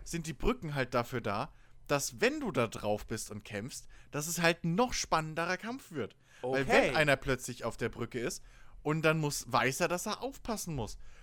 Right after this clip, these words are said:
Speaker 1: Das Ding ist ja, dass dein Gegner, wenn du das geschickt anstellst, halt auch auf die Brücke muss. Das heißt, ihr beide seid ja in dem Moment wieder gebalanced, weil ihr beide das gleiche Risiko habt. Wenn er tritt, du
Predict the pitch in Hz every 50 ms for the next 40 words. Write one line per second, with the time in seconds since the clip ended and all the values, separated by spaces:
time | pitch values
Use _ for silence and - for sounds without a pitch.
0 | - - - 135 131 - - 269 254 214 - - - 131 135 - 147 139 - -
1 | 123 117 - - 233 285 285 - - 131 101 87 - - - - - - - -
2 | - _ - - - 139 156 156 156 151 147 - - 139 131 - - 143 - _
3 | - - - - 214 294 - - - 190 139 110 98 - - - _ - - 143
4 | 160 - - - - - 277 302 - - 202 180 - - 170 147 - 131 135 -
5 | - 120 107 104 - - 113 107 147 175 202 - - 139 123 - 139 185 262 214
6 | 175 131 143 139 135 - 143 135 131 - - - - - 135 139 - 175 208 214
7 | 202 185 180 180 170 180 175 170 151 120 127 - 180 226 285 277 240 170 - -
8 | - - - - - - 139 147 151 151 - - 156 180 233 233 190 156 165 160
9 | - - 131 120 123 123 - 151 180 226 247 247 214 165 147 123 113 98 - -
10 | - - - - - - - 127 147 - - 196 247 220 190 202 214 - - -
11 | - - - - - 285 285 - - - - - - 185 180